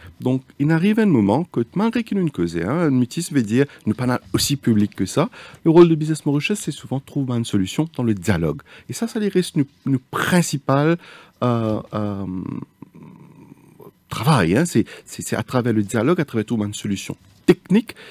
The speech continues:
Et nous, nous travaillons souvent avec un technicien pour trouver une solution qui corresponde à un besoin de,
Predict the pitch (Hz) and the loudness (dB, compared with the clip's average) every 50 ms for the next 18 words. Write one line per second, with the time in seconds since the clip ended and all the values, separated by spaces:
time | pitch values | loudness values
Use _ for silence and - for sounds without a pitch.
0 | - - _ - 123 123 127 160 214 214 185 - - 123 113 110 107 107 - - | -20 -14 _ -2 0 2 4 4 2 2 0 -2 -4 -4 -2 -2 -2 -2 -4 -4
1 | 110 120 135 151 143 143 117 101 98 - - 202 196 - 151 123 113 - - 139 | -4 -4 -4 -6 -6 -6 -8 -8 -6 -2 -2 -2 0 2 0 0 0 0 0 -2
2 | 175 226 - - _ - - 131 - 147 160 165 165 156 - - 117 107 104 - | -2 -2 -6 -14 _ -12 -10 -8 -4 -4 -2 -2 -4 -4 -4 -4 -4 -4 -4 -4
3 | - 165 202 - - - - - _ - - 139 - 143 127 127 127 - - - | -4 -6 -6 -6 -10 -18 -20 -20 _ -16 -14 -8 -4 -4 -2 -2 -4 -4 -4 -2
4 | 151 170 185 165 131 120 110 104 98 101 113 107 107 120 110 98 101 _ _ _ | -2 0 0 0 -2 -2 -2 0 0 2 2 2 2 2 0 0 -2 _ _ _
5 | _ - - 104 107 101 95 92 | _ -16 -8 -2 0 2 2 2